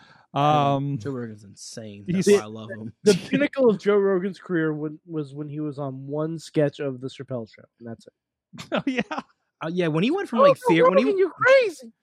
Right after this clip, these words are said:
Speaker 1: Yeah, when he
Speaker 3: That's
Speaker 1: went
Speaker 3: it.
Speaker 1: from, like, Fear Factor to, like, everything else, and I was like, Joe Rogan, like, "What are you doing? You're the host of Fear Factor. Don't be out here trying to fight and give your opinions. Like,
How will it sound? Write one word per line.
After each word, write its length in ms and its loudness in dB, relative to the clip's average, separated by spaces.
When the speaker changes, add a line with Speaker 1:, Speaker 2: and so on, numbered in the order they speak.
Speaker 1:
Yeah, 100 0
when 160 2
he 60 8
Speaker 3:
That's 120 2
Speaker 1:
went 120 2
Speaker 3:
it. 40 -14
Speaker 1:
from, 140 0
like, 200 -2
Fear 340 0
Factor 640 -4
to, 160 -10
like, 160 -4
everything 360 -4
else, 240 -6
and 60 -6
I 40 -6
was 180 -6
like, 280 -4
Joe 80 -8
Rogan, 240 -10
like, 180 -8
"What 100 -8
are 60 -8
you 120 -6
doing? 320 -8
You're 120 -6
the 60 -6
host 200 -4
of 80 -16
Fear 180 -4
Factor. 300 -10
Don't 200 -8
be 100 -8
out 100 -8
here 100 -6
trying 220 -10
to 160 -8
fight 320 -2
and 140 -8
give 180 -6
your 140 -4
opinions. 560 -10
Like, 240 -6